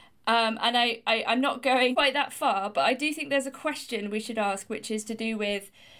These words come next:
you know, where does the law take responsibility for the consequences of ma-, ba-, ma-, bad male behaviour, and where do we preemptively, socially, especially men, or particularly men, try to prevent that behaviour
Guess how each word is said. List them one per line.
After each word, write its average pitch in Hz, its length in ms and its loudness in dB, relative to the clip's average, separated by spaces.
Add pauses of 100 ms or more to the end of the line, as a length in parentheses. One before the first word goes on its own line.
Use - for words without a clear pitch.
(380)
you 247 100 2
know, 208 160 4
where 262 300 4
does 277 180 -6
the 269 80 -4
law 262 220 2
take 254 180 -2
responsibility 214 840 -6
for 214 120 -6
the 202 80 -6
consequences 233 760 -4
of 208 100 -8
ma-, 202 200 -2 (240)
ba-, - 220 -4
ma-, 220 320 2
bad 220 440 0
male 214 200 2
behaviour, 202 600 -2 (420)
and 240 280 2
where 262 180 0
do 247 120 -8
we 233 140 -6
preemptively, 247 760 -2
socially, 233 840 -2
especially 254 460 -4
men, 202 300 -2
or 226 60 -8
particularly 220 480 -8
men, 196 300 -10 (640)
try 285 360 2
to 247 280 -6
prevent 254 640 -2
that 185 400 -4
behaviour 196 640 -2